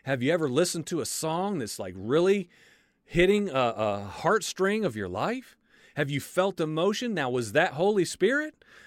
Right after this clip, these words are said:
Was that the, a move of God?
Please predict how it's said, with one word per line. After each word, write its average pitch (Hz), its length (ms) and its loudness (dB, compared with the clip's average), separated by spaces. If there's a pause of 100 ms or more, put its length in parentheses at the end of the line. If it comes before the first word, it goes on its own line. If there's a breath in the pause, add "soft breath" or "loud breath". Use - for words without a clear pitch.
(120 loud breath)
Was 127 240 0
that 202 280 4 (460 soft breath)
the, 135 320 2
a 131 60 2
move 214 800 8
of 156 320 0
God? 220 540 2